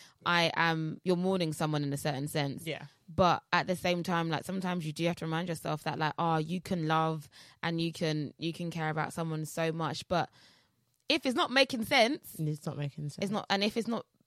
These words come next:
Speaker 1: being of a benefit to either of you, yeah,
Speaker 2: Yeah.
Speaker 1: then what, what can, what can you do?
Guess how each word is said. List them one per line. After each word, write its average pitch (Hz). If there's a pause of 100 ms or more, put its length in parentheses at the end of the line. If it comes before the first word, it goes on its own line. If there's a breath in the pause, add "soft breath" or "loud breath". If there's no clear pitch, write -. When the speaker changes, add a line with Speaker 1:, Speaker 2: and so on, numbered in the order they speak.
(220)
Speaker 1:
being 196
of 180
a 185
benefit 185
to -
either 247
of 160
you, 160 (140)
yeah, 143
Speaker 2:
Yeah. 147 (460 soft breath)
Speaker 1:
then 170 (340)
what, 180
what 90
can, 180
what -
can -
you 175
do? 196